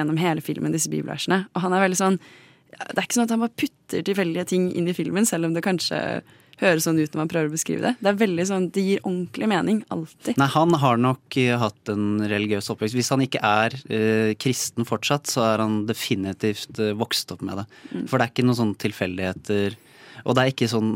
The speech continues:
Speaker 2: eh, det er ikke brukt på en sånn måte som en, eh, ikke-religiøs person kunne gjort, kanskje heller. Eh,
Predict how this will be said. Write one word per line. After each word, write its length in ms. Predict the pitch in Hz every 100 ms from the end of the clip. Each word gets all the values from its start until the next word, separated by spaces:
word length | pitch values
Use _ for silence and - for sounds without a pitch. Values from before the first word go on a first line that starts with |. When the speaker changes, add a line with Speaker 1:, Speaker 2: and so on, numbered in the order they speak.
| 117
Speaker 2:
eh, 80 | 120 117
det 160 | 117 120
er 80 |
ikke 160 | - 123 110
brukt 260 | - -
på 80 | -
en 80 | 113 113
sånn 160 | 113
måte 320 | 113 87 95
som 160 | 92 98
en, 180 | 101 104 101
eh, 800 | 104 - - - - - _ -
ikke-religiøs 1000 | - _ - 92 90 92 95 92 101 98 -
person 440 | 101 107 101 101 101 104 - -
kunne 240 | 107 104
gjort, 260 | 101 - -
kanskje 280 | 107 101 107
heller. 240 | 98 120 143 _ _ -
Eh, 760 | 113 113 110 107 110 107 107